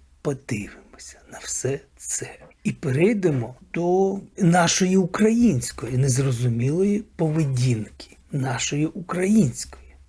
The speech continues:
От іменно української незрозумілої поведінки по відношенню між собою українців. І от, перш ніж перейти, я хочу вам порекомендувати книги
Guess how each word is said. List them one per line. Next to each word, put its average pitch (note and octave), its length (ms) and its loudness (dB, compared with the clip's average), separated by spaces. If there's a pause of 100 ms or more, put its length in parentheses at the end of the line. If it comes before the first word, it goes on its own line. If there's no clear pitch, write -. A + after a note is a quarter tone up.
(160)
От - 220 -4
іменно F3+ 380 2
української G#3 920 2
незрозумілої C3+ 920 2
поведінки C3 960 -2 (200)
по E3 140 2
відношенню C3+ 920 0 (240)
між C3+ 300 2
собою A#2+ 760 -2 (240)
українців. F3+ 840 -4 (260)
І D3+ 100 -4
от, C3+ 140 -2 (200)
перш C3+ 320 -2
ніж C3 160 -4
перейти, C3+ 460 -4
я F#3 120 2
хочу C3+ 380 -6
вам C3+ 240 -4 (420)
порекомендувати C3+ 1120 -4 (540)
книги C#3 680 0